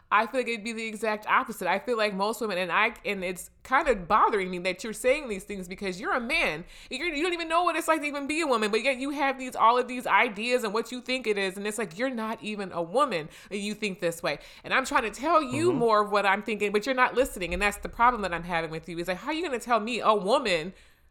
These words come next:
Speaker 1: what I went through when I was younger and going through now?
Speaker 2: I
Speaker 1: Because
Speaker 2: never said nothing about what you went through.
Speaker 1: But you're, you're saying, like, that's what they're doing. You're
Speaker 2: No, no,
Speaker 1: not,
Speaker 2: no,
Speaker 1: you're
Speaker 2: no, I
Speaker 1: speculating. You're not a woman.
Speaker 2: Because
Speaker 1: That's like me trying to tell you about what a man is gonna do in a friendship. I could never tell you that because I'm not a man.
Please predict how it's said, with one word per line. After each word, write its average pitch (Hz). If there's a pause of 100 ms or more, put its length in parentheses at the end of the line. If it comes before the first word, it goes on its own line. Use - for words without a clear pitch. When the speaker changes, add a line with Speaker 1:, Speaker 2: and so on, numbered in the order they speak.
(340)
Speaker 1:
what 247
I 254
went 240
through 185
when 214
I 233
was 233
younger 214
and 196
going 208
through 202
now? 196
Speaker 2:
I 170
Speaker 1:
Because 117
Speaker 2:
never 147
said 120
nothing 117
about 104
what 101
you 92
went 104
through. 240
Speaker 1:
But 254
you're, 277
you're 262
saying, 277
like, 175
that's 214
what 220
they're 208
doing. 208
You're 254
Speaker 2:
No, -
no, 440 (120)
Speaker 1:
not, -
Speaker 2:
no, 320
Speaker 1:
you're 302
Speaker 2:
no, 113
I -
Speaker 1:
speculating. 185
You're 277
not 320
a 285
woman. 294
Speaker 2:
Because 170
Speaker 1:
That's 277
like 294
me 285
trying 285
to 262
tell 269
you 254
about 233
what 233
a 214
man 254
is 214
gonna 190
do 190
in 185
a -
friendship. 214
I 262
could 285
never 277
tell 247
you 330
that 208
because 208
I'm 240
not 247
a 226
man. 220